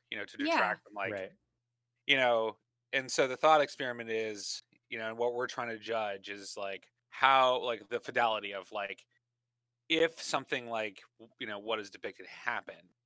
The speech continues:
Speaker 1: like, what would the outcry be?
Speaker 3: Yep.
Speaker 2: Mm-hmm.
Speaker 1: And, uh, you know, I, I don't think it's too hard to start, like, thinking about, like,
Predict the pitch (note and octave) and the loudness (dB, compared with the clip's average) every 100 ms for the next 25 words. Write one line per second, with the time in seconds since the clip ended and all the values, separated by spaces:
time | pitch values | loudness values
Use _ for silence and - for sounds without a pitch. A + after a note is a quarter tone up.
0 | _ _ _ _ _ _ _ - G#2+ G2 | _ _ _ _ _ _ _ -8 -8 -6
1 | A2+ B2 A#2 G#2+ G2+ G2+ F#2+ - - - | -2 -2 -2 -8 -12 -12 -14 -16 -18 -20
2 | C2 - _ _ _ _ _ G#3 G#3+ G3+ | -20 -20 _ _ _ _ _ -4 -4 -4
3 | F#3+ A3+ _ _ _ _ - D3 C#3+ C#3 | -8 -12 _ _ _ _ 0 0 0 -2
4 | D3 B2 A2 A2+ - _ - - _ - | 0 0 0 -6 -10 _ -20 -20 _ -14
5 | B2+ C3 D3 D#3 C3+ A#2+ - - B2 B2 | -8 -6 -6 -4 -8 -8 -10 -10 -10 -10
6 | A#2+ A2+ G#2+ A#2 - - - A2+ - G#2 | -10 -6 -2 -4 -4 -8 -4 -6 -8 -14
7 | - A#2 A2 G#2+ G#2+ G#2+ G#2 G#2+ | -10 -8 -8 -4 -2 -2 -2 -8